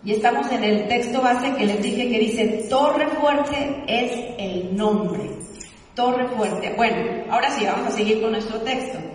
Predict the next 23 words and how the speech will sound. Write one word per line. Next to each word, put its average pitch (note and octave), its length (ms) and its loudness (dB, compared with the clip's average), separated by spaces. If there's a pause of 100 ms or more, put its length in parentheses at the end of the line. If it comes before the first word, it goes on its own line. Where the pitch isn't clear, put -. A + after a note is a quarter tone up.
(160)
Esto A3+ 300 -4
solamente A#3 420 -4
era A3+ 120 -2
así A#3+ 160 -6
como B3+ 280 -8
que F3+ 100 -8
la F3 80 -2
introducción. F3 640 -8
<laughs> - 520 -12 (320)
Ya - 100 -10
me A3 100 -4
tardé G3+ 260 -6
media G#3+ 220 -6
hora G#3+ 120 -2
en A3 60 -4
la A3 80 -4
introducción, F3 420 -6
¿verdad? - 200 -4
Bueno, A3+ 180 2 (680)
vamos - 260 2
a D4 80 4
ver D4 160 2
este D4+ 160 2